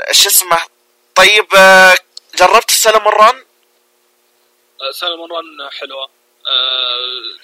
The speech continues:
Speaker 2: طبعا س-، سلم الرن، آه، أو-، أول شيء اللعبة ما شرحناها شوي. ال-، اللي لعبناه ال-، ال-، الأونلاين اللي هو ال-، لازم تصبغ المكان عشان أكثر من الفريق الثاني.
Speaker 1: أيوة.
Speaker 2: آه،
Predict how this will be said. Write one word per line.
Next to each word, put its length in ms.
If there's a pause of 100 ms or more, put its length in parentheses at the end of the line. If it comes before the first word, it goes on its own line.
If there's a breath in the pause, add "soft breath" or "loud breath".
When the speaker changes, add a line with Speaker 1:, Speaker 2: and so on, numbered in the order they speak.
(340 soft breath)
Speaker 2:
طبعا 160
س-، 320
سلم 180
الرن، 220 (140)
آه، 280
أو-، 200
أول 180
شيء 140
اللعبة 360 (760)
ما 120
شرحناها 520
شوي. 260 (540 loud breath)
ال-، 140 (100)
اللي 140
لعبناه 360
ال-، 140
ال-، 220
الأونلاين 680
اللي 260
هو 80
ال-، 420 (260)
لازم 240
تصبغ 420
المكان 540
عشان 360 (320)
أكثر 280
من 80
الفريق 360
الثاني. 520 (520)
Speaker 1:
أيوة. 300 (960 loud breath)
Speaker 2:
آه، 220